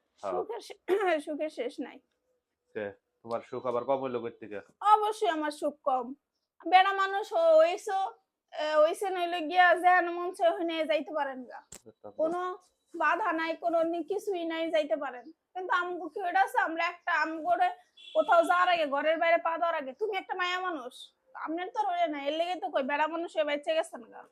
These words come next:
Speaker 1: ছোট ব্যাগটা কই? ছোট ব্যাগটা নিছো? এই যে
Speaker 2: ও, এই যে এটা না?
Speaker 1: না, এটার ভিতরে
Speaker 2: এর-,
Speaker 1: দিও।
Speaker 2: এটা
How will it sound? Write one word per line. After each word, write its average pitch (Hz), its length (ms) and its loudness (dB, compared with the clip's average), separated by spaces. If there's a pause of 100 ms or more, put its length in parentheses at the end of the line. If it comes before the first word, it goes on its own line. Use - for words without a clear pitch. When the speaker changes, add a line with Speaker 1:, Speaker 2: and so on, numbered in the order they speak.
(1080)
Speaker 1:
ছোট 139 120 -4
ব্যাগটা 135 360 0
কই? 123 140 -6
ছোট 120 200 -10
ব্যাগটা 127 280 0
নিছো? 139 300 -2 (1080)
এই - 80 -12
যে - 60 -6
Speaker 2:
ও, - 40 0
এই 320 260 2
যে 320 60 -6
এটা 311 180 0
না? 403 120 -8 (440)
Speaker 1:
না, 117 100 -12
এটার 117 200 -4
ভিতরে 113 260 -4
Speaker 2:
এর-, 196 120 2
Speaker 1:
দিও। - 120 -6 (640)
Speaker 2:
এটা 427 220 0